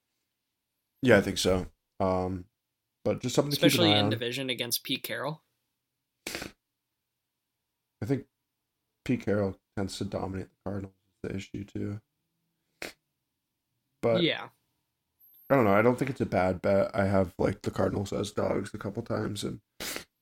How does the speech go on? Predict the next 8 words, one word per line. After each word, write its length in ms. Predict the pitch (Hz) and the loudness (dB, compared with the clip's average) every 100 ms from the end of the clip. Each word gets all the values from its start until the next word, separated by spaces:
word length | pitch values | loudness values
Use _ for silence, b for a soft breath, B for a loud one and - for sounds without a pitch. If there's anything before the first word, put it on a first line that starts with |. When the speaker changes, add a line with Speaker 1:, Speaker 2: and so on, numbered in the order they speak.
| - | -6
Speaker 1:
Seahawks 400 | - 131 120 117 | 4 8 8 8
aren't 220 | 117 113 | 4 2
better 180 | - 120 | 4 4
than 140 | 107 101 | 6 2
the 100 | 107 | 2
Eagles, 520 | 120 104 110 - - - - | 4 4 2 -4 -8 -14 -6
and 420 | 107 101 98 - _ _ _ - | -4 -4 -6 -10 _ _ _ -4
so 280 | 101 98 | -2 -2